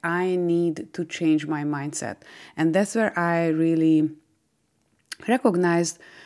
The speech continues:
the importance of mindset in general, and even more so, um, growth mindset. But what is growth mindset to start with? Growth mindset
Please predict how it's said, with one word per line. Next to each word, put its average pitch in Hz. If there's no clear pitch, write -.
the 170
importance 170
of 143
mindset 147
in 139
general, 214
and 156
even 190
more 170
so, 180
um, 147
growth 147
mindset. 135
But 190
what 226
is 233
growth 156
mindset 143
to 151
start 208
with? -
Growth 247
mindset 185